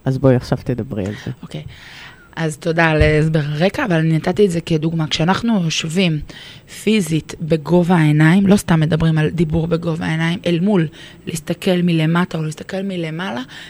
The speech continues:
Speaker 2: רק זה לבד משדר אותו תת ציפיים למוח שלנו על מעמדנו ב-, ב-, בסביבה.
Speaker 1: נכון.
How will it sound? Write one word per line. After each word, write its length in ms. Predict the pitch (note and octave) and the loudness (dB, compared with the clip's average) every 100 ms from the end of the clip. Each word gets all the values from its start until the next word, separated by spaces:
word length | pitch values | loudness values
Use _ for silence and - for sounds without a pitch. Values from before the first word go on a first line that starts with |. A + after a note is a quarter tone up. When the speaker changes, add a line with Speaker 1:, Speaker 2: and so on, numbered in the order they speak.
| - | -8
Speaker 2:
רק 360 | E3+ A3 C#4+ - | -2 -2 -2 -8
זה 220 | D#3 G3+ | -2 0
לבד 540 | G#3 E3 D#3+ E3 G3 A#3+ E4 - - - | 2 0 -2 0 0 -2 -4 -8 -8 2
משדר 600 | F#3+ - F3 G3 A#3 A#3+ - - | 2 2 2 2 2 0 -10 -6
אותו 260 | F#3 - C#4 | -4 -2 -4
תת 260 | - A3+ | -2 -4
ציפיים 440 | - A3+ - F3+ G3 | -4 -6 -4 -2 -2
למוח 380 | D#3+ F3 A3+ - | -2 -2 -2 -4
שלנו 340 | B3+ C4 A3+ | -2 -2 0
על 80 | D#3 | 0
מעמדנו 560 | D#3 D#3 D#3 F3 F3 F3+ - - - | 2 2 2 2 0 -4 -10 -16 -2
ב-, 60 | D#3+ - | -2 -2
ב-, 160 | D#3 D3+ - | -4 -6 -4
בסביבה. 480 | E3 - D#3 D3+ D#3+ - B2+ | -4 -2 -4 -2 -6 -8 -8
Speaker 1:
נכון. 360 | C#3 - A#2 | -8 -4 -6